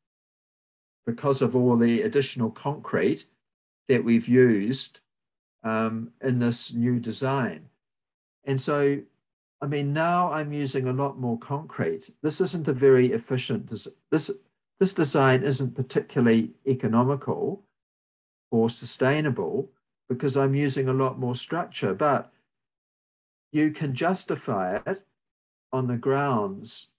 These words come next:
that you're designing this wonderful circulation route, um, through your building.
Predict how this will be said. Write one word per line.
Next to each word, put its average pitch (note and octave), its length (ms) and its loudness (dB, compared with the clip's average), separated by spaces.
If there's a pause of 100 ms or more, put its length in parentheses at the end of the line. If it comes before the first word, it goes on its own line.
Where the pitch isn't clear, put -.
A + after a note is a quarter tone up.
that B2 280 2 (340)
you're C3+ 240 4
designing B2+ 800 -2
this A#2 200 -6
wonderful C3+ 540 -4
circulation A#2+ 880 -4
route, F#2+ 360 -6 (320)
um, A2 200 -4
through A#2 260 2
your G#2+ 220 6
building. A2+ 480 0